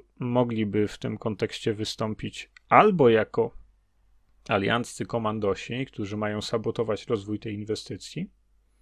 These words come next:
nie zdając sobie być może nawet sprawy z jej mitycznych powiązań, a może jako wywiadowcy,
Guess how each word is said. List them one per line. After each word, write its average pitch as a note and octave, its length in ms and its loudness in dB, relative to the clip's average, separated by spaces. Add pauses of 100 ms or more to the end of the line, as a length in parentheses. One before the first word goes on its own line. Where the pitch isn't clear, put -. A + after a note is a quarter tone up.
(300)
nie C#3+ 120 0
zdając F#2 340 -2
sobie G#2+ 240 -8
być - 180 -14
może G#2 200 -6
nawet C#3+ 240 -4
sprawy G3 400 4
z F#2+ 60 -6
jej G#2+ 360 -6
mitycznych A2+ 460 -2
powiązań, G#2 640 -2 (960)
a G2 240 -4
może A2+ 300 0
jako G#2 240 0
wywiadowcy, A#2 760 0